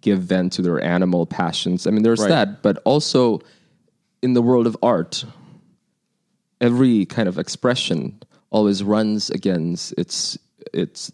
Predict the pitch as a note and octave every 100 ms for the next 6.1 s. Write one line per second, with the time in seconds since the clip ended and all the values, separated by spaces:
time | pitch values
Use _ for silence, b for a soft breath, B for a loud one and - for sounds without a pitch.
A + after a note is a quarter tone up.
0 | - F#2+ - E2 - F3 A2+ G#1 - -
1 | - - - A2 C2 E2 - _ _ b
2 | b b b - F2 D#2+ G#2 G#2+ F2 F#2
3 | - E2+ E2 E2 - - E2+ E2 E2+ -
4 | - - _ _ - - F2+ F2 E2+ D#2
5 | - - - F2+ F#2+ - - G2 - -
6 | -